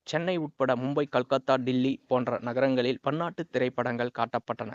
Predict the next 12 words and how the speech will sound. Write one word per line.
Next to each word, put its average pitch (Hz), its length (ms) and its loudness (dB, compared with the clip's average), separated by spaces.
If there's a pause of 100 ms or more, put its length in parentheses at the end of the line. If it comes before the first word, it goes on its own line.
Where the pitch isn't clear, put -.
இந்திய 185 360 -2
திரைப்பட 135 460 0
வரலாற்றில் 139 600 -4
இது 135 200 -4
ஒரு 123 160 -2
முக்கிய 147 400 -2
கட்டமாகவே 117 720 -2
பார்க்கப்பட்டது. 117 640 -2 (160)
ஆயிரத்தி 190 380 -2
தொள்ளாயிரத்தி 143 420 2
பதினெட்டில் 156 500 -2 (120)
அமல்படுத்தப்பட்ட 135 840 -2